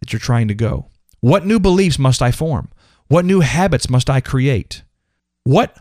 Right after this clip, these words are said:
new habits and beliefs must I live out in my day-to-day life so that I will be moving in the direction of what I believe God wants for my life and what I want for my life? So number one, answer the question. Number two, examine your beliefs and habits.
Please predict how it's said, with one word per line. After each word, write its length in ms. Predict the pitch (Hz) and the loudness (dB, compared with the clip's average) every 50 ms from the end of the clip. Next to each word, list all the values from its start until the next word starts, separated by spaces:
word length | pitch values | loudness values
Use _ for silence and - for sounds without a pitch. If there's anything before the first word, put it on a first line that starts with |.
| _ - - | _ -6 -2
new 180 | 160 202 220 | 0 2 2
habits 520 | 170 123 131 170 196 190 160 127 - - - | 2 2 2 0 0 0 -2 -4 -4 -4 -4
and 180 | 135 139 131 | -2 -2 0
beliefs 320 | 123 127 156 175 160 - - | 0 -2 -2 -2 -4 -4 -2
must 240 | 131 135 131 - - | -2 -2 -2 -2 -6
I 140 | - 135 131 | -6 -4 -2
live 340 | 127 131 143 170 170 143 | -2 0 0 -2 0 0
out 200 | 156 160 160 151 | 0 -2 0 0
in 100 | 131 123 | -2 0
my 120 | 127 123 120 | 0 0 0
day-to-day 460 | 110 123 127 139 139 131 127 120 120 | 0 0 0 0 0 0 0 0 0
life 300 | 117 123 123 110 101 - | 0 0 -2 -2 -2 -4
so 200 | - - 135 127 | -4 -2 0 0
that 180 | 123 123 110 - | 0 -2 -4 -4
I 240 | - 117 131 151 170 | -8 -8 -6 -4 -4
will 220 | 175 156 151 143 135 | -2 0 0 0 2
be 160 | 127 135 139 | 2 0 2
moving 520 | 135 135 156 170 196 180 208 208 196 185 - - - - _ _ _ _ | 2 2 2 2 2 2 0 -2 -2 -4 -10 -14 -20 -20 _ _ _ _
in 140 | - 156 156 | -2 0 0
the 80 | 156 147 | 0 2
direction 540 | 135 131 131 151 156 - - - 127 117 | 2 2 2 0 -2 -2 -4 -6 -6 -6
of 180 | - - 117 113 | -6 -8 -8 -6
what 240 | 117 120 123 123 - _ | -2 -2 -2 -2 -4 _
I 180 | 117 123 139 147 | -4 -4 -2 -2
believe 340 | 135 131 123 120 117 113 | -2 -2 -2 -2 -4 -4
God 200 | 113 123 117 120 | -4 -2 -2 0
wants 200 | 117 120 131 131 | 0 -2 -2 -4
for 80 | - 131 | -4 -6
my 140 | 123 117 113 | -4 -4 -2
life 240 | 117 117 110 110 - | -2 -4 -4 -4 -4
and 100 | 110 104 | -4 -4
what 140 | 104 101 | -4 -4
I 80 | 107 107 | -4 -4
want 180 | 107 107 - - | -6 -6 -8 -10
for 80 | - | -10
my 120 | 113 - 64 | -8 -8 -8
life? 360 | 64 - - - - - _ _ _ _ _ _ _ _ _ - | -8 -10 -14 -16 -20 -20 _ _ _ _ _ _ _ _ _ -12
So 100 | - 113 | -4 -2
number 180 | 117 113 113 | 0 2 4
one, 220 | 117 120 135 147 - | 4 4 4 2 0
answer 320 | - 135 139 147 - - | 0 -2 -2 -2 -2 -4
the 80 | 170 175 | -6 -8
question. 380 | - - 147 123 - - 110 107 | -4 -4 -4 -4 -4 -6 -8 -8
Number 160 | 104 107 107 | -6 -6 -6
two, 180 | - - 139 | -4 -2 -2
examine 440 | 131 117 120 117 120 120 123 131 127 | -2 0 0 0 0 0 0 0 0
your 100 | 123 120 | 0 -2
beliefs 320 | 110 113 117 123 131 - - | -2 -2 -2 -2 -2 -2 -2
and 80 | 131 | -2
habits. 440 | 120 135 147 151 180 - - - - | -2 -2 -2 -4 -6 -8 -10 -12 -12